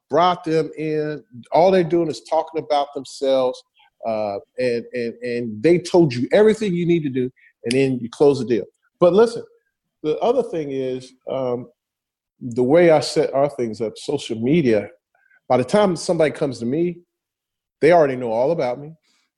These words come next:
or at least they heard about me. They read my book, they took a class or something. And by the end, I'm not even pitching. They already know. I just wanna know where they at.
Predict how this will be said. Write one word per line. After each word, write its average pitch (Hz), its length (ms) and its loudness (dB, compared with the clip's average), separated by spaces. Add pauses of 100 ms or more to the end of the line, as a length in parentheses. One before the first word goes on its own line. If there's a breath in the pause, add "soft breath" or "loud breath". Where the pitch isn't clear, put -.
(140)
or 123 180 -2
at 123 80 -2
least 147 280 -4
they 139 120 0
heard 151 200 0
about 127 240 0
me. 143 120 -8
They 131 120 -4
read 123 260 2
my 151 100 -4
book, 135 280 -6
they 101 100 -10
took - 260 -6
a 143 40 -16
class 127 580 4
or 110 80 -2
something. 131 460 -4 (460 soft breath)
And 117 480 0
by 123 360 6
the 165 320 2
end, 120 260 0 (500)
I'm 190 200 0
not 151 200 2
even 147 220 2
pitching. 226 440 -2
They 147 100 0
already 156 220 4
know. 190 380 2
I 170 60 0
just 190 180 -2
wanna 151 180 -2
know 147 60 0
where 139 180 2
they 135 140 4
at. 214 240 4